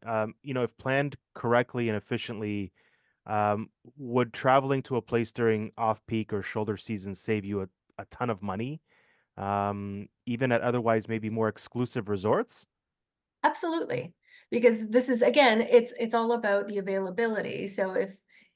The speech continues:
Speaker 2: if the accommodation, the resorts are empty right now, they're going to want to bring people in because there is no availability or, sorry, rather, there's no demand for it. So it's when that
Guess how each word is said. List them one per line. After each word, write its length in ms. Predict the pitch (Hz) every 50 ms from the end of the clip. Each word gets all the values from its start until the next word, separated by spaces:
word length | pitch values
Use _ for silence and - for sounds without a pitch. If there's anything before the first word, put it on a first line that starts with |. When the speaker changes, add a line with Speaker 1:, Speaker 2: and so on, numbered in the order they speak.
| _ -
Speaker 2:
if 420 | - 202 196 190 190 - - _ -
the 440 | 196 185 190 180 185 175 - -
accommodation, 760 | - - - 233 233 226 220 202 208 214 220 220 - 240 220 202
the 100 | 185 190
resorts 540 | 202 202 196 202 233 226 220 220 214 -
are 180 | 214 190 - -
empty 420 | - 202 208 220 220 - 247 226 220
right 240 | 220 214 214 220 214
now, 220 | 214 214 214 214
they're 140 | 214 220 220
going 200 | 220 240 247 262 262
to 100 | 262 240
want 260 | 233 247 269 - -
to 80 | - 214
bring 240 | 190 190 190 185 180
people 380 | - 196 190 190 - 180 175 156
in 160 | 165 180 196
because 260 | 214 202 214 196 196
there 200 | 196 196 196 202
is 200 | 208 208 202 202
no 480 | 202 196 190 190 190 196 196 196 196 - - - - - _ _ _ _ -
availability 920 | 185 180 185 185 185 185 185 190 180 269 262 254 254 247 240 240 240 240 240
or, 400 | - 233 214 202 202 202 202 -
sorry, 420 | - - 220 196 196 196 190 190
rather, 640 | 190 196 190 196 196 202 196 202 202 202 196 196 - _ _ _ _ _ _ _ _ _ _ 226
there's 160 | 202 196 208
no 100 | 226 208
demand 520 | 196 202 202 202 190 180 170 170 180 180
for 220 | - - 185 - -
it. 300 | - - - - - -
So 220 | - 202 202 196
it's 200 | 196 190 190 -
when 200 | - 202 202 196
that 300 | 190 180 170 - - -